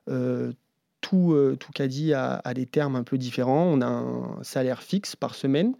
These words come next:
euh, qui nous sert également à, euh, payer nos frais,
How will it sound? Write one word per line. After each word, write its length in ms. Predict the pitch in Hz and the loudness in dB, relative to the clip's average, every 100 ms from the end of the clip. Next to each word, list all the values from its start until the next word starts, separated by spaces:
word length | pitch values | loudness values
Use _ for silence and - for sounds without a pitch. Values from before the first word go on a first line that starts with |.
| _ - - _ - | _ -20 -20 _ -8
euh, 480 | 131 131 123 127 131 | -6 -4 -4 -4 -6
qui 220 | 127 - 143 | -6 -4 -2
nous 160 | 135 | -2
sert 340 | 120 147 135 - | -2 -2 -2 -2
également 560 | 143 139 135 131 143 - | -6 -2 0 0 0 -4
à, 320 | - 131 127 127 | -4 -2 -2 -2
euh, 540 | 127 135 127 131 - 147 - - | -2 -2 -4 -4 -6 -10 -14 -4
payer 200 | 139 131 | 0 2
nos 100 | 123 | 0
frais, 300 | - - 156 | -2 -2 -2